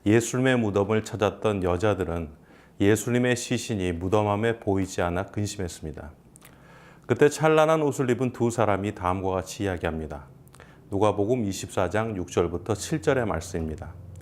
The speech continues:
세 번역 성경으로 읽어드리죠. "그분은 여기에 계시지 않고 살아나셨다.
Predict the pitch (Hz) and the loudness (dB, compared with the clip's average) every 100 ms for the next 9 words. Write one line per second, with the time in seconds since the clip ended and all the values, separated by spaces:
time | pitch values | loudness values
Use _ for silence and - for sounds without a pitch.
0 | - - - - 127 135 127 - 107 98 | -16 -16 -8 -2 0 2 0 0 0 0
1 | 90 85 80 85 80 78 - 87 135 - | 0 -2 -2 -4 -4 -8 -6 -6 -6 -12
2 | - - - - - - - - 113 131 | -20 -20 -18 -18 -20 -20 -20 0 4 8
3 | 170 147 123 139 139 113 104 - 110 92 | 8 8 6 4 4 2 2 0 -2 -2
4 | 87 107 - 135 123 92 87 - 76 | 0 -2 0 0 2 2 -2 -4 -8